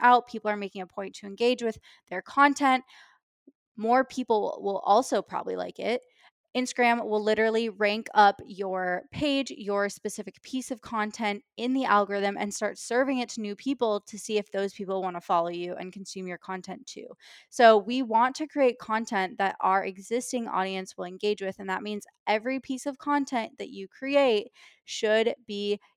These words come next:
giving value in some way, should be serving your ideal follower in some way. Okay, and when I say serving your ideal follower, <laughs> that's a really important read between the lines here because, number one,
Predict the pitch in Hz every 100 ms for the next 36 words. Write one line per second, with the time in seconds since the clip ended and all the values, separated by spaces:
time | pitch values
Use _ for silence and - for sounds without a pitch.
0 | _ 202 196 196 202 202 _ - 190 185
1 | 190 190 - 196 196 208 - 220 202 202
2 | 185 180 185 - 196 196 - 214 214 220
3 | 233 233 202 208 202 - 196 196 - 202
4 | 214 220 - 202 196 190 190 185 - -
5 | 202 202 208 _ - 196 185 190 - -
6 | 185 185 165 - 202 - - - - 208
7 | 208 202 214 214 214 233 233 - 233 226
8 | 262 277 285 285 285 269 269 269 262 233
9 | 254 - - - 214 - 220 196 220 269
10 | 285 277 262 214 208 214 - - - -
11 | 220 220 233 262 240 214 214 202 208 196
12 | 208 - 196 190 196 196 214 240 202 196
13 | 196